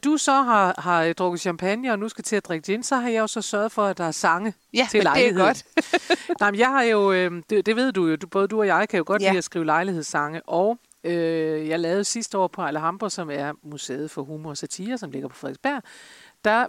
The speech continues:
Speaker 1: var jeg, lavede jeg sådan en
Speaker 2: Ja.
Speaker 1: udendørs havefest sammen med Mikke Ples og
Speaker 2: Ja,
Speaker 1: med dig blandt
Speaker 2: og det
Speaker 1: andet,
Speaker 2: var så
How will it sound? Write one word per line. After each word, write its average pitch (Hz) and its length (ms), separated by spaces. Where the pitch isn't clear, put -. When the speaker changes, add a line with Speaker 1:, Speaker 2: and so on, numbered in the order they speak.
Speaker 1:
var 180 120
jeg, 180 220
lavede 190 160
jeg 214 100
sådan 214 160
en 208 40
Speaker 2:
Ja. 226 40
Speaker 1:
udendørs 233 280
havefest 208 520
sammen 190 220
med 170 80
Mikke 165 200
Ples - 480
og - 120
Speaker 2:
Ja, 208 100
Speaker 1:
med 226 100
dig 220 220
blandt 180 140
Speaker 2:
og 180 40
det 165 60
Speaker 1:
andet, 180 140
Speaker 2:
var 170 160
så - 80